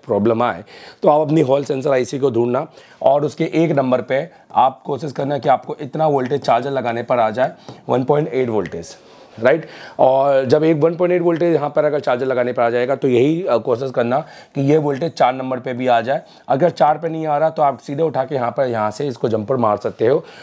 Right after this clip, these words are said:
but आईसी निकाल कर करना, क्योंकि हो सकता है आईसी लीकेज हो गई हो, आईसी शॉर्ट हो रही हो, जिस वजह से ये आपके, अ, आउटपुट ना निकाले। अ, दोस्तों ये भी ज़रूरी है कि सिर्फ जंपर मारने से कुछ नहीं होगा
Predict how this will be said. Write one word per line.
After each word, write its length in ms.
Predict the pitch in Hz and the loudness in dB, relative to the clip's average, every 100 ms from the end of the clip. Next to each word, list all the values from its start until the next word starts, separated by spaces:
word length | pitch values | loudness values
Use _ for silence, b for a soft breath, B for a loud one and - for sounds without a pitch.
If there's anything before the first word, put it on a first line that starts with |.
| B 165 | B 2
but 120 | 170 | 2
आईसी 280 | 156 151 175 | 2 2 0
निकाल 320 | 139 147 151 | 2 0 0
कर 120 | 170 | -2
करना, 300 | 156 139 156 | -4 -4 -6
क्योंकि 240 | 151 147 | -8 -4
हो 160 | 135 139 | 0 0
सकता 240 | 139 139 | -2 -2
है 60 | 143 | -2
आईसी 200 | 123 135 | -2 -2
लीकेज 400 | 107 104 143 127 | -2 0 0 2
हो 80 | 127 | 2
गई 160 | 127 | 2
हो, 160 | 135 143 | 4 4
आईसी 340 | 123 117 117 | 4 0 -6
शॉर्ट 280 | 107 117 117 | -2 0 0
हो 80 | 131 | -2
रही 100 | 131 | 0
हो, 80 | 131 | 0
जिस 140 | 113 | 0
वजह 240 | 113 113 110 | 0 0 0
से 240 | 135 160 B B B | 0 -2 B B B
ये 200 | 147 139 | 2 2
आपके, 480 | - 107 110 147 143 | 2 -2 -2 0 2
अ, 100 | 131 | 4
आउटपुट 540 | 113 101 123 123 147 117 | 2 2 0 -2 -2 -2
ना 100 | 113 | -2
निकाले। 380 | 95 82 80 - B B B - | -4 -8 -12 -18 B B B 0
अ, 80 | 160 | 4
दोस्तों 300 | 185 185 220 | 4 4 2
ये 220 | 143 180 | 4 2
भी 120 | 208 | 2
ज़रूरी 300 | 185 170 160 | 2 0 0
है 280 | 127 120 143 | -2 -2 -4
कि 160 | - 151 | -6 -4
सिर्फ 200 | 180 127 | -4 -2
जंपर 300 | 127 127 160 | 0 0 0
मारने 300 | 151 156 143 | 0 -2 -4
से 120 | 160 | -4
कुछ 200 | 139 131 | -4 -2
नहीं 120 | 143 | 0
होगा 340 | 117 90 90 | 0 -2 -8